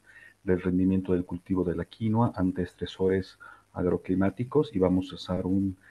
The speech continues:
desarrollo metodológico que lo hemos, eh, trabajado desde,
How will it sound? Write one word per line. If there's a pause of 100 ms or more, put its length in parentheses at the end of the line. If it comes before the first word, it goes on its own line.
(220)
desarrollo
metodológico
que
lo
hemos,
eh,
trabajado
desde,